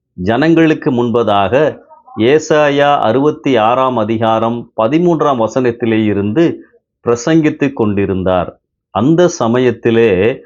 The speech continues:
அந்த பிரசங்க வாக்கியத்தை வைத்து அவர் மனதிலே இந்த பாடல் பிறந்ததாம். அவர் சொல்லுகின்றார், "ஆரம்பத்திலே நான் அவ்வளவு முக்கியத்துவம் இந்த பாடலுக்கு கொடுக்கவில்லை.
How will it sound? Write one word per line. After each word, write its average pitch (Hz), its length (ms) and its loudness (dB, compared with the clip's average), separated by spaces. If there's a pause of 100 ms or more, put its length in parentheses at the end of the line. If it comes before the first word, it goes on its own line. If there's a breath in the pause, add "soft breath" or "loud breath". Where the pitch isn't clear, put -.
(240 loud breath)
அந்த 113 500 0
பிரசங்க 160 580 0
வாக்கியத்தை 123 760 0
வைத்து 113 760 -2 (280 loud breath)
அவர் 113 460 0
மனதிலே 147 880 0
இந்த 110 360 0
பாடல் 127 800 0 (220)
பிறந்ததாம். 95 880 -2 (1120)
அவர் 98 400 -2
சொல்லுகின்றார், 120 1000 0 (520)
"ஆரம்பத்திலே 147 1000 0
நான் 123 480 -2
அவ்வளவு 131 560 0
முக்கியத்துவம் 139 920 0
இந்த 113 280 0
பாடலுக்கு 127 760 0
கொடுக்கவில்லை. 98 960 -2